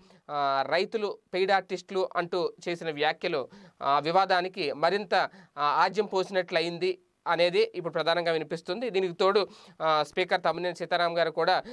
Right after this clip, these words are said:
ఆ, రైతులు అలాగే కోర్టుల మీద కొన్ని కీలక వ్యాఖ్యలు చేశారు. టీడీపీ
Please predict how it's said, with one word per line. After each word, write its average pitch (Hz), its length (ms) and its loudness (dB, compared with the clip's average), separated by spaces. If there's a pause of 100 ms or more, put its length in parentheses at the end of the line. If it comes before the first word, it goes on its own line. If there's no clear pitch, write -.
(200)
ఆ, 147 280 2
రైతులు 196 600 0
అలాగే 170 300 0
కోర్టుల 180 440 -4
మీద 180 160 2
కొన్ని 156 280 -4
కీలక 160 280 -2
వ్యాఖ్యలు 160 400 0
చేశారు. 156 380 0
టీడీపీ 185 520 -2